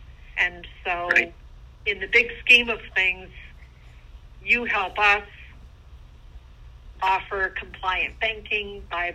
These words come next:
Speaker 1: providing clients with the appropriate security, surveillance systems,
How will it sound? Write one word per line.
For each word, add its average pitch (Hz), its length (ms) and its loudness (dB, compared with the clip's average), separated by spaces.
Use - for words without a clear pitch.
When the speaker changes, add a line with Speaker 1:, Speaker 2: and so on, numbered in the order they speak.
Speaker 1:
providing 185 500 0
clients 175 380 -2
with 170 120 -12
the 160 120 -8
appropriate 170 760 -2
security, 214 960 4
surveillance 190 540 2
systems, 196 560 -6